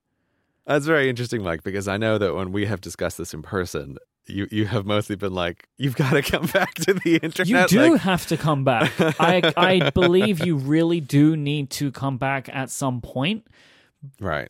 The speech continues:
Speaker 2: But you haven't expressed to me this idea about the videos and, like, how that ties into it. So
Speaker 1: Mm-hmm.
Speaker 2: I think that you shouldn't do it until you're at a point where you have at least achieved what you originally set out to do, which was to make some productions under this, like, veil.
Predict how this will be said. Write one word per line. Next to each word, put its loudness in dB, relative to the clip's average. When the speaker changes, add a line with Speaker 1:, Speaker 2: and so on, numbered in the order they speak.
Speaker 2:
But 0
you -2
haven't 0
expressed -6
to -4
me 0
this -4
idea -2
about -4
the -10
videos -4
and, -4
like, -6
how -4
that -6
ties -6
into -4
it. -6
So 2
Speaker 1:
Mm-hmm. 0
Speaker 2:
I 2
think -4
that -10
you -8
shouldn't -6
do -4
it 0
until -8
you're -4
at -10
a -10
point -6
where -4
you -4
have -8
at -8
least -8
achieved -10
what -12
you -6
originally -6
set -10
out -8
to -14
do, -2
which -12
was -16
to -16
make -10
some -10
productions -12
under -2
this, -8
like, -8
veil. -4